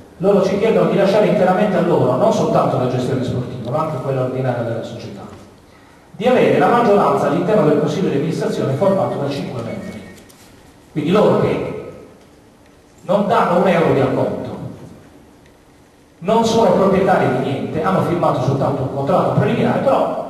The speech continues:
non so perché, non so in base a quale presupposto giuridico, devono avere la maggioranza all'interno del Consiglio di amministrazione formato da cinque membri.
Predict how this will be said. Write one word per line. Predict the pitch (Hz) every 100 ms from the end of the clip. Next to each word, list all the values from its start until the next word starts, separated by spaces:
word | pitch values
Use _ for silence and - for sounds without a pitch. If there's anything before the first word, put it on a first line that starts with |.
| -
non | 202 247
so | 214 127
perché, | - - - - -
non | 185
so | 196 208
in |
base | 180 -
a | -
quale | 190 170
presupposto | - - 160 160 160 147
giuridico, | 143 - 123 - - 190 190 - - -
devono | 269 277 262
avere | 226 220
la |
maggioranza | 220 226 202 - -
all'interno | 131 127 143 131
del | 120 120
Consiglio | 120 -
di | 123
amministrazione | 123 120 - 127 131 -
formato | 127 120 120
da | 110
cinque | 107 123 107
membri. | 104 98 -